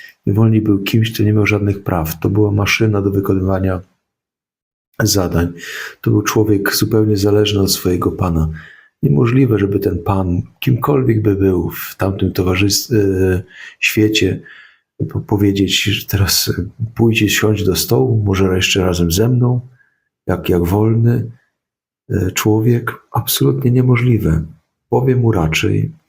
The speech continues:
to Chrystus jest tego świadomy: „Idź, przygotuj wieczerzę, przepasz się, służ mi, ja sobie zjem, napiję się, a potem ewentualnie zrobisz to ty.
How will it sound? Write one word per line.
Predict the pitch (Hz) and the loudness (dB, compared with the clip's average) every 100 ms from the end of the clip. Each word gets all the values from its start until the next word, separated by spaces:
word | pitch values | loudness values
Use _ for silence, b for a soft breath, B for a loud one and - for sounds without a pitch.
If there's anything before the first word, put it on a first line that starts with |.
| _ | _
to | 110 | -4
Chrystus | 101 107 - 110 98 | -2 -4 -2 0 0
jest | 87 - | -2 -2
tego | 87 87 | -2 -2
świadomy: | - 90 101 104 104 b b b b b _ _ _ - | -2 -2 0 0 -2 b b b b b _ _ _ -2
„Idź, | 76 78 - - | 0 0 -4 -6
przygotuj | - 98 98 87 | -2 0 0 0
wieczerzę, | 87 87 127 120 117 117 113 - | 0 0 0 0 0 0 -2 -4
przepasz | 113 107 110 104 | -2 0 0 -2
się, | - 107 104 107 _ _ | 0 -2 -2 -6 _ _
służ | - 110 110 101 | -2 4 4 4
mi, | 98 95 101 - _ _ _ _ - | 2 0 -2 -12 _ _ _ _ -6
ja | 120 | -4
sobie | - - | -4 -2
zjem, | 80 98 104 104 - - | 0 2 2 -2 -6 -6
napiję | 76 82 101 92 92 | -6 0 2 2 0
się, | 92 85 87 B B B _ _ | 0 -2 -4 B B B _ _
a | - | -4
potem | 156 107 104 92 98 - | -2 -2 -2 -4 -6 -4
ewentualnie | 143 104 85 - 85 85 85 - b b b b _ | -2 0 -2 -2 0 0 -2 -4 b b b b _
zrobisz | 92 87 85 85 | -2 0 0 -2
to | 80 | -4
ty. | 78 80 107 | -2 -4 -4